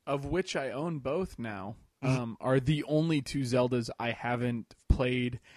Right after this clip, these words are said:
Speaker 1: and also the only two Zeldas I haven't beaten. I'm one of the few people I know who have beaten Zelda two, so.
Speaker 2: I haven't. I, I'm guilty of not beating a lot of
Speaker 1: That
Speaker 2: them.
Speaker 1: game was fucking brutal.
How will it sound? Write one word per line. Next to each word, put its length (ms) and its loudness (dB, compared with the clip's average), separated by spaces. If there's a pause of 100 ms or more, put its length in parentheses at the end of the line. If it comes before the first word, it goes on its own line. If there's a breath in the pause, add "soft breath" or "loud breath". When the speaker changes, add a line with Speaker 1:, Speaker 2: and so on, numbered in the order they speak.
Speaker 1:
and 200 0
also 260 2
the 140 2
only 120 4
two 140 -2
Zeldas 380 2
I 80 0
haven't 300 -2
beaten. 300 -4
I'm 200 -6
one 160 -2
of 160 -6
the 140 -4
few 280 -6
people 340 0
I 140 2
know 320 -2 (320 loud breath)
who 60 -4
have 120 -4
beaten 280 0
Zelda 280 -2
two, 300 -6 (140)
so. 380 -4 (120)
Speaker 2:
I 380 4
haven't. 440 4
I, 200 4 (160)
I'm 240 2
guilty 360 0
of 80 -6
not 260 2 (500)
beating 280 0
a 120 -2
lot 200 4
of 60 0
Speaker 1:
That 60 -4
Speaker 2:
them. 100 -4
Speaker 1:
game 220 -8
was 180 -8
fucking 560 -12
brutal. 520 -14